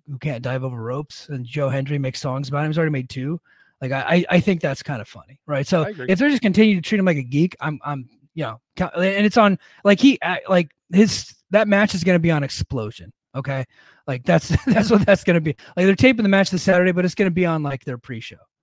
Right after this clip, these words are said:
Speaker 1: So I, I, I really don't care.
Speaker 2: Top Dollar said, "I cannot believe J D stepped on your bit like that." Was that, like, the, the,
Speaker 1: The Cho-,
Speaker 2: the
Speaker 1: Chow and
Speaker 2: American
Speaker 1: Chow.
Speaker 2: View? Oh, man.
Speaker 1: Well, he,
Speaker 2: I
Speaker 1: he, he
Speaker 2: didn't
Speaker 1: didn't
Speaker 2: know it was in a
Speaker 1: step on it.
Speaker 2: bit.
Speaker 1: I just
Speaker 2: I
Speaker 1: didn't
Speaker 2: didn't
Speaker 1: want,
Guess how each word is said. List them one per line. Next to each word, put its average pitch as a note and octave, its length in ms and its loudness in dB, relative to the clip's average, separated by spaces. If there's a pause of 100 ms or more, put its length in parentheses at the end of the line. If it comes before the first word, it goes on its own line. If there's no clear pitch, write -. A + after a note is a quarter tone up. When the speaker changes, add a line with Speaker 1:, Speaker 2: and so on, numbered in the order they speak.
(200)
Speaker 1:
So C3+ 280 -6
I, C#3 180 -4
I, D3 240 -4
I C3+ 160 -6
really C#3 240 -4
don't A#2 180 -10
care. - 220 -20 (1800)
Speaker 2:
Top D#3 180 -6
Dollar D3+ 220 -8
said, C3 200 -14
"I B2 40 -14
cannot C#3+ 280 -12
believe C#3 160 -12
J C3 160 -10
D C3 100 -14
stepped C#3+ 360 -10
on C3 100 -10
your A#2 140 -14
bit B2 320 -12
like A2 220 -16
that." A2+ 140 -14
Was B2+ 120 -12
that, D#3+ 180 -2
like, D#3 220 -4
the, C3 360 -6 (440)
the, G#2 360 -14 (120)
Speaker 1:
The E3 160 0
Cho-, F3 180 -2
Speaker 2:
the F3+ 100 -16
Speaker 1:
Chow F#3 140 0
and E3 60 0
Speaker 2:
American C#3+ 240 -2
Speaker 1:
Chow. C3+ 80 -2
Speaker 2:
View? D3+ 180 -6 (160)
Oh, C3+ 140 -12
man. A2 320 -18 (120)
Speaker 1:
Well, G#3+ 120 2
he, A#3+ 200 8
Speaker 2:
I G3+ 40 -6
Speaker 1:
he, A3+ 240 6
he - 20 -2
Speaker 2:
didn't F#3+ 160 2
Speaker 1:
didn't C#4 160 8
Speaker 2:
know G#3+ 160 6
it A3 40 8
was A3 100 6
in A#3 60 -2
a - 20 4
Speaker 1:
step A3+ 180 6
on D#3 100 0
it. E3 60 6
Speaker 2:
bit. D#3+ 160 2
Speaker 1:
I F#3+ 100 0
just G#3+ 180 0
Speaker 2:
I - 20 0
Speaker 1:
didn't G#3 160 4
Speaker 2:
didn't C#3 140 -4
Speaker 1:
want, - 20 -10